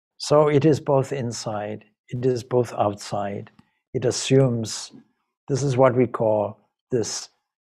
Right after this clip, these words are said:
immanence and this transcendence. As fire is one, entering the world becomes varied in shape. Agnya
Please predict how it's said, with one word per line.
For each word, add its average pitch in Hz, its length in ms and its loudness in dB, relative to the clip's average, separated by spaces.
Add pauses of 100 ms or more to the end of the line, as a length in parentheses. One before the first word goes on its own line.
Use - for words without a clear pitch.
(140)
immanence 120 580 2 (100)
and 110 140 -6
this 101 140 -6
transcendence. 98 1120 -6 (1080)
As 120 140 0
fire 143 400 6
is 123 160 6
one, 139 520 2 (760)
entering 131 400 0
the 127 120 4
world 123 320 6
becomes 113 360 -2
varied 120 380 0
in 113 140 -6
shape. 104 460 -10 (640)
Agnya 123 680 2